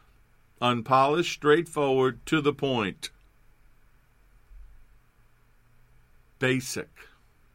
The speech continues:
People want to know, what has he done for you? What can he do for me?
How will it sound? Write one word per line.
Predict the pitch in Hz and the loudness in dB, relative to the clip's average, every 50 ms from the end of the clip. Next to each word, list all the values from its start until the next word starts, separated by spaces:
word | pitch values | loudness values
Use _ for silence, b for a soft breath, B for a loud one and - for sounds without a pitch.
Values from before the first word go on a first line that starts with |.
| _ _ _ _ _ _ - - _ _ - - - _ _ _ - - - - _ _ - - _ - - - _ - _ - - - | _ _ _ _ _ _ -20 -20 _ _ -20 -20 -20 _ _ _ -20 -20 -20 -20 _ _ -20 -20 _ -20 -20 -20 _ -20 _ -20 -18 -2
People | - 151 175 170 - 185 175 | 2 2 2 2 0 -2 0
want | 175 170 160 151 147 | 2 2 2 2 2
to | 139 | 0
know, | 127 123 123 123 123 120 | 0 0 0 0 0 0
what | 120 113 110 120 123 | 0 0 0 0 0
has | 127 139 117 - | 0 -4 -6 -6
he | 127 123 | -6 -6
done | 113 101 113 110 110 110 104 | -4 -4 -2 -2 -2 -4 -6
for | - - 98 | -6 -8 -8
you? | 92 92 92 92 90 87 82 - - b b b b b b - | -6 -6 -6 -6 -6 -8 -10 -12 -16 b b b b b b -8
What | - 107 135 170 165 - - | -2 -2 -2 -2 -2 -6 -4
can | - 147 139 | -2 -2 0
he | 135 131 | 0 -4
do | 123 113 131 135 135 131 | -4 -2 -4 -2 -2 -4
for | 120 - - 120 | -6 -8 -10 -8
me? | 120 127 135 143 156 156 165 165 165 | -6 -2 -2 -2 -2 -2 -2 -4 -6